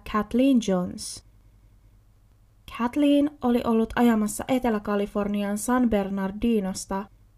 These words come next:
kohti Petalumaa vieraillakseen äitinsä luona kymmenen kuukauden ikäisen tyttärensä kanssa.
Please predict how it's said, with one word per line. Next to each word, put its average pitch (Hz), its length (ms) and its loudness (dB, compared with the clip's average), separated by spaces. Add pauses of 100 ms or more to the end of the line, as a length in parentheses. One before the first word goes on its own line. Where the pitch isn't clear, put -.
kohti 202 340 -2
Petalumaa 190 840 -2 (100)
vieraillakseen 208 800 -2
äitinsä 269 540 0
luona 247 460 0 (120)
kymmenen 214 400 -2
kuukauden 208 560 0
ikäisen 220 460 -2
tyttärensä 202 640 -4 (140)
kanssa. - 480 -8